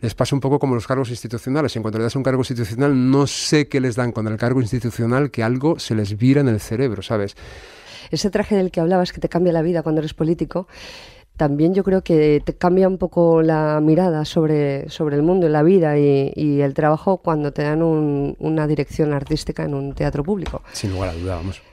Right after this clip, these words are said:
Speaker 2: ¿Esto lo has visto y lo estás viendo?
Speaker 1: Sí, sí, sí, sí, sí. Sí, necesariamente. O sea, creo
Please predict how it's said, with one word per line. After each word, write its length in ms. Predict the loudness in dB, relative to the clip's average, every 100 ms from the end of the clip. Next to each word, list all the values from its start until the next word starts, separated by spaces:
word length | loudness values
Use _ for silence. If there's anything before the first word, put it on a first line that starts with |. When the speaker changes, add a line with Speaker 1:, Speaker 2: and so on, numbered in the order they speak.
| _ -20 -20 -6
Speaker 2:
¿Esto 200 | -2 0
lo 80 |
has 100 | -2
visto 220 | -4 -4 -4
y 20 |
lo 60 |
estás 240 | -4 -6 -8
viendo? 240 | -8 -6
Speaker 1:
Sí, 440 | -6 -6 -4 -6 -6 -12
sí, 180 | -12
sí, 120 | -12 -12
sí, 120 | -14 -20 _
sí. 160 | -16 -16 -18 _ _ _ -20 -20 -14
Sí, 220 | -10 -10 _ _ _
necesariamente. 600 | -10 -8 -4 -2 -2 -6
O 20 |
sea, 160 | -6 -4
creo 320 | 2 2 2